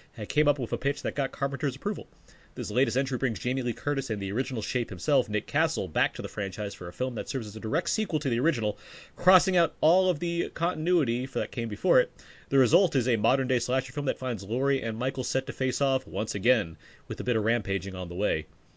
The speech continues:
I wanna start with Philip, and I wanna go into this other aspect of this. You recently caught up with Halloween two through Resurrection,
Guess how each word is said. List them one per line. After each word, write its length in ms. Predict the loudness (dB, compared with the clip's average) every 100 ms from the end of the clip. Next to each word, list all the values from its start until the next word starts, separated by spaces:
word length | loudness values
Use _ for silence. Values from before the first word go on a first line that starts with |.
| -20 _ _ _ _ _
I 100 | 0
wanna 240 | 4 6 4
start 300 | 8 6 6
with 140 | 0
Philip, 420 | 0 0 0 -10 -8 2
and 280 | 4 6 6
I 60 |
wanna 280 | 6 6 4
go 260 | 4 4 4
into 380 | 2 0 0
this 140 | 0 2
other 240 | 2 0 -4 _ 0
aspect 400 | 2 2 0 -4
of 140 | -8
this. 300 | -6 -6 -8 -14 -20 -20 -12
You 760 | -4 0 2 0 -2 -4 -8 -6
recently 540 | 0 2 10 10 10
caught 240 | 4 4 6
up 240 | 6 4
with 120 | -2
Halloween 520 | 0 2 2 2 0 0
two 380 | 2 4 4
through 260 | 0 -4 -2
Resurrection, 680 | 0 -2 -2 -4 -6 -12